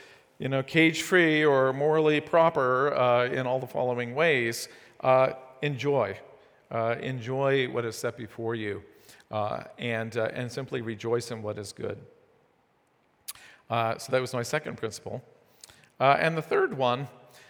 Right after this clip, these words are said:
uh, puts a little bit, uh, the second one in tension.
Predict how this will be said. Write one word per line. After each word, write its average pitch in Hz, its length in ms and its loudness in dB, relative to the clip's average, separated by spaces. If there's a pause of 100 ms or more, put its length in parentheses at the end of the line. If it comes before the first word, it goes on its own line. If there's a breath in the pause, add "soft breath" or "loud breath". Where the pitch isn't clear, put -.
(500 soft breath)
uh, 131 340 0 (540)
puts 214 260 6
a 180 80 6
little 208 240 6
bit, 156 220 6
uh, 139 240 8
the 135 120 0
second 160 320 2
one 135 200 -2
in 110 100 -6
tension. 131 520 -4